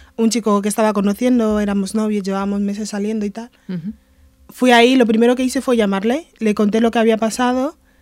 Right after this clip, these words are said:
Speaker 1: y como no podía ir a su casa porque, eh, vivía con su madre y tal, esa noche me quedé a dormir en la calle, entre cajas y cajas, en un contenedor.
Speaker 2: ¿Dormiste en la calle?
Speaker 1: Sí.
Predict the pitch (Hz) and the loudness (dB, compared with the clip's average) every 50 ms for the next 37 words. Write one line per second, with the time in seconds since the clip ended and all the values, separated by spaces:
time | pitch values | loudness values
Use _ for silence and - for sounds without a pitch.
0 | _ _ _ _ - 233 208 233 226 220 214 226 214 233 233 240 233 233 233 240 | _ _ _ _ -2 0 2 4 4 4 4 4 4 6 6 6 6 4 2 2
1 | - 240 226 233 202 202 196 - 220 202 196 196 190 190 202 - _ - - 202 | -2 -2 -2 0 -2 -2 -2 0 0 0 0 0 -2 -4 -6 -10 _ -12 -6 -6
2 | 202 208 - 233 208 220 214 214 220 220 226 226 226 - 233 220 226 226 226 220 | -6 -6 -4 -2 0 2 4 4 4 4 2 2 2 2 2 2 2 2 2 0
3 | 220 214 214 202 220 214 247 - - _ - - - - - - - - 214 202 | 0 -2 -2 -2 -4 -6 -6 -10 -16 _ -20 -20 -20 -20 -20 -20 -6 -6 -2 0
4 | 233 220 226 214 240 233 226 214 214 208 202 196 190 190 190 190 185 185 180 175 | 2 2 2 2 2 2 2 2 2 2 2 0 0 0 0 0 0 -2 -2 -4
5 | 170 - 180 180 175 170 175 - - - - _ - 196 190 190 185 175 185 190 | -4 -4 -4 -4 -4 -6 -8 -12 -16 -20 -20 _ -2 0 0 2 2 2 0 0
6 | - 214 208 - 214 208 - 226 185 - 214 226 220 254 247 247 - 233 208 202 | 0 0 0 2 0 0 0 0 0 2 0 0 0 0 -2 -2 -2 -2 -2 -2
7 | 196 185 196 185 - 196 196 196 208 214 233 240 - _ _ _ _ 202 196 190 | -2 -2 -4 -6 -6 -6 -6 -4 -4 -6 -6 -8 -14 _ _ _ _ -10 -8 -4
8 | 175 214 226 - 285 254 202 175 - 208 226 202 139 - - 214 175 | -4 -4 -4 -4 -4 -6 -6 -6 -4 -4 -4 -2 -2 -2 -2 -2 -2